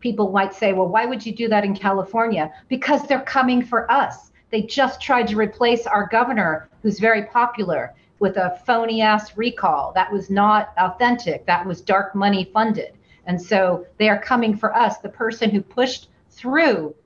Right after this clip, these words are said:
this decision said specifically she's coming for California. So people can, you know, donate, they can protest. Uh, we have a bunch of companies,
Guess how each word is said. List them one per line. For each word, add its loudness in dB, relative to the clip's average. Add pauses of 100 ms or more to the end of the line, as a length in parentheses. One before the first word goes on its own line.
this -6
decision -2
said -2
specifically -4
she's -8
coming -2
for -12
California. -4 (440)
So 0 (420)
people -2
can, -2 (240)
you -4
know, -6
donate, 0
they -4
can -10
protest. -2
Uh, 2
we -6
have 0
a -4
bunch 0
of -10
companies, 0